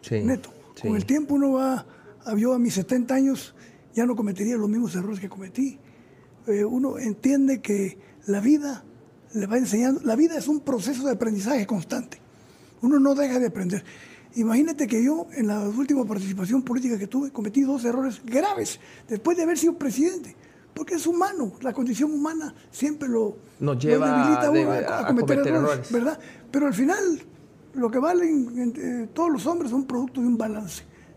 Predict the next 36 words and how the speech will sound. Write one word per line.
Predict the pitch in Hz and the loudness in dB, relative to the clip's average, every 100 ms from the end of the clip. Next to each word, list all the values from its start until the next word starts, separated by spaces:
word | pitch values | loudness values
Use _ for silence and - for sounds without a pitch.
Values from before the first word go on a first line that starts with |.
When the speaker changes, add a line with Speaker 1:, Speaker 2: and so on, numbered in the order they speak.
| - | -8
Speaker 2:
entre | 208 220 | -6 -2
lo | 214 | -2
negativo | 214 214 202 320 311 | -4 -6 2 4 4
y | 285 | 2
lo | - | 0
positivo. | 208 170 - - - - | -6 -8 -8 -12 -14 -10
Speaker 1:
Claro. | - 92 92 | -4 -4 -4
Speaker 2:
Todos | - 330 320 | 0 2 2
los | 214 | 2
seres | 302 302 202 | 2 0 2
humanos | 240 311 320 - | 2 2 0 -2
cometemos | - 220 214 269 180 | -4 -4 0 0 0
errores, | 196 277 330 294 - - - - | 0 0 0 -4 -10 -20 -20 -4
todos | 240 233 | 0 2
los | 214 | 0
seres | 208 233 214 | -2 -2 -2
humanos | 180 233 247 - | -2 0 -2 -4
tenemos | 190 226 202 | -2 -2 -2
aciertos. | 175 170 277 - 233 - - - - - | -4 0 0 -2 -10 -12 -20 -20 -12 -2
Lo | 208 | -2
que | 196 | -2
vale | 196 262 254 | 0 2 2
al | |
final | 170 190 233 | 0 0 0
de | 220 | 0
cuentas | 240 269 254 226 - - - | 0 0 0 -4 -10 -20 -8
es | 220 - | -6 -4
qué | 214 | -4
pesa | 185 226 185 | -2 -2 -4
más, | - - - - - - | -10 -14 -16 -20 -20 -20
si | - 202 | -6 -2
lo | 196 | 0
bueno | 170 254 294 269 - - - | 2 0 0 -4 -14 -20 -10
o | - | -6
lo | 175 | -4
malo. | 170 165 - | -4 -10 -14